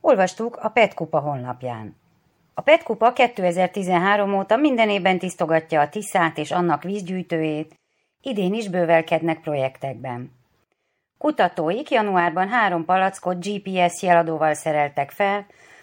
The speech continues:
hogy térképen követhető legyen az útjuk. Mindhárom jeladó pár hét sodródás után elhallgatott,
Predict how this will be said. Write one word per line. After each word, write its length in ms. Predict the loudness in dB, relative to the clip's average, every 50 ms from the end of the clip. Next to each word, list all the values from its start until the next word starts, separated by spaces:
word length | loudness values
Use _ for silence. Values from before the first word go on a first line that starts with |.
| _ _
hogy 200 | _ 0 0 2
térképen 600 | 4 2 2 2 2 -2 -4 -2 2 2 2 2 0
követhető 600 | -2 -2 0 0 0 0 -4 -6 -6 -4 -4 -2
legyen 280 | -2 -2 -2 -4 -4
az 140 | -4 -6 -8
útjuk. 580 | -10 -12 -14 -14 -16 -16 -16 -16 -18 -20 _ _ _ _ _ _ _ _ _ _ _ _ _ _
Mindhárom 500 | -2 0 0 2 0 0 0 0 -2 -2
jeladó 480 | 0 2 2 4 4 2 2 0 -4 -4
pár 280 | -2 -2 -2 -2 -2 -4
hét 240 | -4 -6 -8 -8
sodródás 580 | -10 -10 -10 -8 -8 -8 -6 -6 -6 -6 -6 -8
után 260 | -10 -6 -4 -2 -2
elhallgatott, 720 | -2 -2 0 0 0 0 2 0 -2 0 -2 -4 -4 -4 -8